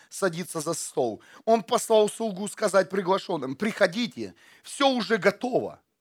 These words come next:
Об этом говорит Иисус Христос. И там, знаете, поп-, э, от авто-, э, кто переводи-, переводил, такая звёздочка. И ещё один пи-, а ещё одно место Писания, Матфея двадцать два четыре.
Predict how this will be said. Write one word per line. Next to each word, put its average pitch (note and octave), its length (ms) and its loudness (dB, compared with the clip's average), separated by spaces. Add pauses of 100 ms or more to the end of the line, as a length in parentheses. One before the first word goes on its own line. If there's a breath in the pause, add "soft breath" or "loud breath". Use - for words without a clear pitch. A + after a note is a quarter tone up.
(1200)
Об - 140 -12
этом D#3 220 -10
говорит E3+ 320 -10
Иисус G3+ 240 -18
Христос. - 600 -20 (2250)
И - 40 -10
там, A3 160 2
знаете, G3 280 0
поп-, - 280 -2
э, E3+ 300 2
от E3+ 300 4
авто-, D#3+ 580 4
э, D3+ 40 -6
кто E3 180 -4
переводи-, E3 480 2
переводил, F3 420 0
такая D3+ 240 0
звёздочка. C#3 760 -4 (720 soft breath)
И G3 80 -8
ещё G#3 340 4
один C#3+ 420 0
пи-, D#3 220 -8
а D#3+ 120 4
ещё F#3 320 0
одно C#3 160 0
место C#3 280 -4
Писания, B2+ 400 -6
Матфея C#3+ 400 -2
двадцать C#3 320 -2
два C#3 160 0
четыре. A#2 460 -10